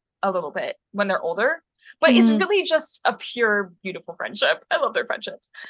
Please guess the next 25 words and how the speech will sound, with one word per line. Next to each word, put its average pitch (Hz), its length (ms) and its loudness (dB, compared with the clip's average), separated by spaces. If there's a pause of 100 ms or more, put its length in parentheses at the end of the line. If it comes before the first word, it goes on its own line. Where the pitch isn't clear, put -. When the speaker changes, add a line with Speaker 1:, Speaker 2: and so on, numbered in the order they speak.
Speaker 1:
Okay, 220 260 2
I 190 100 4
will 262 100 2
say, 220 260 2
if 208 220 -6
you 202 120 -2
don't 320 120 0
like 302 140 -4
middle 185 160 -10
grade, 240 280 -4 (200)
you 214 180 -4
might 226 200 0
still 285 140 -10
like 240 140 -4
this 196 160 -12
book 165 220 -6
because 185 260 -8
it 202 100 -2
is 240 140 -2
so 285 120 0
intense - 800 -8
without 208 460 2
being 196 460 -6 (140)
Y 160 180 -4 (100)
A. - 260 -8